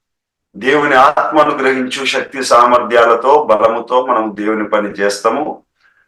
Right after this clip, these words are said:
దేవుని పని చేసే విషయంలో నీ నా అంగీకారం లేకుండా ఆయన పని అప్పగించడు అనే విషయాన్ని జ్ఞాపకం ఉంచుకోవాలా. మరి మనం అడగాల. మనము ఆసక్తితో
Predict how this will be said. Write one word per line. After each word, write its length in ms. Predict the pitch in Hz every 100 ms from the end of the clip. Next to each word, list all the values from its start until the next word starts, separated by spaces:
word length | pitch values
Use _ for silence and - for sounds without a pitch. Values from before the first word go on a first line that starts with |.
| _ _
దేవుని 400 | 113 156 180 185
పని 200 | 170 160
చేసే 440 | 156 156 139 143 131
విషయంలో 920 | 127 143 135 135 131 139 - - - - _
నీ 320 | 107 135 147
నా 100 | 151
అంగీకారం 880 | 143 135 117 123 135 127 123 120 120
లేకుండా 460 | 117 117 123 117 113
ఆయన 140 | 107
పని 320 | - 127 135
అప్పగించడు 1040 | 127 - 113 110 110 107 107 95 104 104 - -
అనే 140 | 98
విషయాన్ని 460 | 98 98 117 107 101
జ్ఞాపకం 560 | 90 104 107 - 113 117
ఉంచుకోవాలా. 840 | 113 - 127 131 135 - - - _ _ _ _ _ _ -
మరి 320 | 101 107 107
మనం 280 | 113 120 113
అడగాల. 640 | 123 139 156 - - - _ _ _ _ _ _ _ _ _
మనము 300 | 104 110 139
ఆసక్తితో 1040 | 156 143 - 147 - 127 139 143 - -